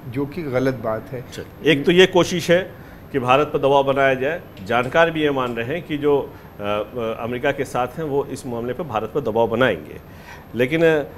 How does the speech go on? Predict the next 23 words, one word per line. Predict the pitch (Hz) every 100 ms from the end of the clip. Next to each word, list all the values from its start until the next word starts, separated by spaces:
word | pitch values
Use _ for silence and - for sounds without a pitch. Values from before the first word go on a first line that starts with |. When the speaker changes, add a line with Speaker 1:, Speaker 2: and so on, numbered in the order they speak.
| - -
Speaker 2:
इ-, | 131
इन | 127 139
सब | 131 185
के | 170
पीछे | 147 139 180
हमारी | 127 123 131 170
अपनी | 131 - 175 185
सुरक्षा | - - 120 123 - -
बहुत | 190 156 156
मायने | 139 135
रखती | 127 123 - 123
है, | 139
इसलिए | 156 147 139
कि | 147
सरकारी | 135 117 131 160
गतिविधियां | 147 131 131 135 170 196
भी |
उस | 214 180
डेटा | 143 135 131
में | 196
शामिल | - 139 123 123
रहेगी | 110 120 120
भारत | 101 107